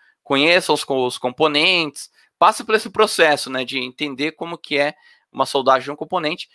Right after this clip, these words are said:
A única coisa que a gente não faz agora nessa, nessa etapa de soldagem é a, a fabricação da placa, né? Então, muitas das oficinas não têm fabricação,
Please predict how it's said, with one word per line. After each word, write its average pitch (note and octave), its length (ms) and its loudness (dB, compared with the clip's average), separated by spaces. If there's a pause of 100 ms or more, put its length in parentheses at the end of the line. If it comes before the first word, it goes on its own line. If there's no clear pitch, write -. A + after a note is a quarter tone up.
(200)
A E3 80 2
única A#3 200 0
coisa G3+ 220 2
que F#3+ 60 -2
a F3+ 40 4
gente E3+ 240 -4
não F3 120 -2
faz D#3 320 0
agora C3+ 360 2
nessa, B2+ 480 0 (540)
nessa B2+ 240 -4
etapa B2+ 400 0
de - 80 -16
soldagem E3 680 0 (120)
é D3+ 340 4 (440)
a, C3+ 720 2 (180)
a A#2+ 60 -16
fabricação D3+ 500 -2
da F3 120 0
placa, E3+ 420 -2
né? C#3+ 220 -6
Então, B2 240 -8
muitas C#3 520 -12
das C3 140 -10
oficinas C3+ 420 -8
não D3+ 120 -6
têm D#3 160 -6
fabricação, - 720 -2